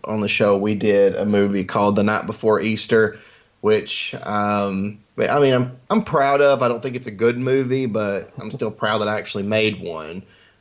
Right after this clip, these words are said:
Um, and we're working on, uh, like, a short film currently, but it's, um, just with our jobs and everything, it's kind of hard to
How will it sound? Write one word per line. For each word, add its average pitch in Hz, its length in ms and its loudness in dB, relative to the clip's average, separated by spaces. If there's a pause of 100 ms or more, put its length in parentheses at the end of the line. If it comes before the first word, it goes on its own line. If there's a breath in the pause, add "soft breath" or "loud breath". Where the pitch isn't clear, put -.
Um, 107 400 0
and 123 300 2
we're 147 100 4
working 156 440 2
on, 110 500 0
uh, 101 420 -4 (280)
like, - 180 -6
a 110 40 -4
short - 340 2
film 101 420 -2
currently, 98 640 -4
but 104 520 -2
it's, 107 360 -4
um, 101 420 -2
just 127 220 -4
with 123 100 4
our 113 100 6
jobs 110 480 2
and 113 80 0
everything, 110 520 0
it's 101 140 -6
kind 113 260 -2
of 104 220 -4 (480 soft breath)
hard 110 440 0
to 98 560 0